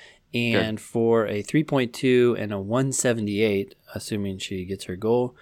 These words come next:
Speaker 1: she has a thirty percent chance, roughly, to get into Harvard.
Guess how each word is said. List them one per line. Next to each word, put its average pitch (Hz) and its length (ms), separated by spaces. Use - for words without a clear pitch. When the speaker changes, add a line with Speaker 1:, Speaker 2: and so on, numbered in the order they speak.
Speaker 1:
she 120 240
has 110 600
a 95 640
thirty 127 720
percent 101 500
chance, 95 460
roughly, 87 380
to - 160
get 104 160
into 98 240
Harvard. 87 560